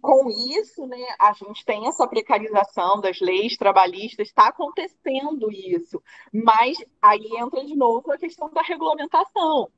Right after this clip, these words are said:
Isso tem que ser regulamentado, porque senão vai virar uma terra de ninguém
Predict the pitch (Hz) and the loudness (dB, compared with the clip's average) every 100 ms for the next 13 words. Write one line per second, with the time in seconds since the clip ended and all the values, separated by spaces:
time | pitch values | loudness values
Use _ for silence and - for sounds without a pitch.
0 | - 226 - - 247 262 392 381 - 233 | -14 -14 -14 0 2 2 0 -4 0 0
1 | 254 233 214 220 214 240 339 294 262 339 | 2 2 2 0 -2 -8 0 6 6 4
2 | - 453 427 453 453 427 311 370 339 370 | -6 -4 -4 -4 -2 2 2 4 2 2
3 | 392 339 285 330 330 262 311 269 311 320 | 4 4 4 0 2 2 2 -6 -10 -4
4 | 254 | -2